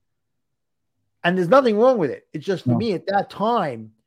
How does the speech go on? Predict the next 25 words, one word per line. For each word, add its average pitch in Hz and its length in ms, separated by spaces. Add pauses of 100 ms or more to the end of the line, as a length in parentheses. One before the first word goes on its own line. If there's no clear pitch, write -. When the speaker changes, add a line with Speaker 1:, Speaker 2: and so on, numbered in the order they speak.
(600)
Speaker 1:
I 160 80
was 151 160
burnt 175 340
out. - 380 (480)
Speaker 2:
Mm. 98 400 (280)
Speaker 1:
So - 120
I - 20
said, 143 280
"What 185 140
did 220 120
I 175 80
like 156 260
to 127 60
do 139 200
over 110 160
my 101 120
life?" - 320 (840)
I 190 100
liked 196 480
getting 160 240
involved 135 440
in 123 60
the 120 80
community 113 580
events. 95 580